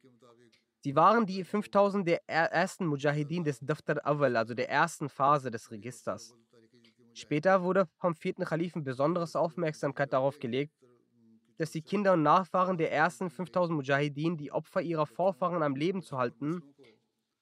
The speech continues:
bis zur Auferstehung in ihrem Namen weiterspenden. Und auch ich habe das Daftar Panjim, also das fünfte Register, eröffnet und hatte besondere Aufmerksamkeit darauf gelenkt. Durch Allahs Huld sind nun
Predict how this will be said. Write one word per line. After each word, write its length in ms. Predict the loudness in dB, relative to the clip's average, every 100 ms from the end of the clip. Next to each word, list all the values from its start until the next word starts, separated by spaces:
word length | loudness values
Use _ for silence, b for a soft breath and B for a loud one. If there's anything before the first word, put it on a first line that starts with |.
| _
bis 160 | -4 2
zur 120 | 6
Auferstehung 600 | 6 6 2 0 2 4
in 100 | 2
ihrem 260 | 0 2 2
Namen 320 | 4 4 2
weiterspenden. 960 | 0 0 -4 -6 -6 -6 -6 -12 -12 -20 _ _ _ _ _ _ -6
Und 180 | -2 4
auch 200 | 4 4
ich 220 | -4 2
habe 420 | 4 4 2 0 _ _ _ _
das 160 | -6 -2
Daftar 300 | -4 -2 -2
Panjim, 460 | 0 0 2 2
also 160 | 2 0
das 120 | -8
fünfte 480 | -4 -6 -2 -4 -2
Register, 560 | -2 -4 -4 0 0 -2 -8
eröffnet 560 | -2 -2 0 -2 -2 -6 -10
und 100 | -6
hatte 180 | -4 -6
besondere 360 | -2 -2 -2
Aufmerksamkeit 720 | -4 -4 -4 -6 -6 -6 -6 -4
darauf 240 | -4 -6
gelenkt. 380 | -8 -8 -10 _ _ _ _ B B _ -16
Durch 180 | -10 -2
Allahs 400 | 2 4 2 0
Huld 220 | 0 0
sind 200 | -2 0
nun 280 | 2 2